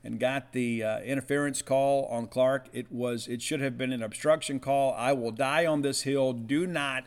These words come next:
tweet me with your nonsense. But Zane Denton is a really good baseball player. Hitting three oh six for them, started all twenty-two games for them this year, uh, there at third base.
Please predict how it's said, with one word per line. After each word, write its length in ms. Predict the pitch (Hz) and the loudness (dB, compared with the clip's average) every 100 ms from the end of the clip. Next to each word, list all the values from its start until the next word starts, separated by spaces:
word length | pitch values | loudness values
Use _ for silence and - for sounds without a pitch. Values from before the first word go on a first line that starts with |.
| - | -10
tweet 380 | - 147 151 135 | -2 2 2 0
me 220 | 131 131 | 0 2
with 200 | 123 127 | 0 -2
your 120 | 117 | -2
nonsense. 720 | 123 139 135 127 95 - - - - - - - - - _ 127 | 0 0 0 -4 -8 -12 -20 -20 -20 -20 -20 -20 -20 -20 _ -8
But 140 | 117 | -2
Zane 240 | 139 131 | 0 0
Denton 420 | 120 151 131 120 117 | 2 0 2 -2 -2
is 160 | 127 123 | -4 -2
a 160 | 117 107 | -4 -6
really 460 | 107 120 175 131 | -6 2 4 2
good 160 | 107 101 | 0 -4
baseball 380 | 113 110 98 95 | -6 -6 -10 -12
player. 360 | 95 65 - - - - - | -12 -12 -16 -20 -20 -20 -4
Hitting 220 | 180 156 | -2 0
three 220 | 170 175 | 2 2
oh 80 | 160 | 2
six 280 | - 180 - | -2 -4 -6
for 120 | 143 | -6
them, 340 | 131 123 127 - - | -4 -2 -2 -6 -18
started 380 | - 165 156 135 | 2 4 4 2
all 180 | 143 | -2
twenty-two 460 | 139 151 151 135 139 | -2 -2 -2 0 -2
games 340 | 131 131 143 | -2 -2 -2
for 140 | - 120 | -4 -6
them 260 | 113 107 98 - | -6 -6 -10 -8
this 240 | 113 - | -8 -6
year, 180 | 110 107 - _ _ _ _ _ - _ _ - | -6 -6 -10 _ _ _ _ _ -20 _ _ -10
uh, 200 | 113 110 | -6 -4
there 220 | 131 131 | 0 -2
at 100 | 117 | -2
third 200 | 127 110 | -4 -4
base. 440 | 120 123 107 - | -4 -4 -6 -10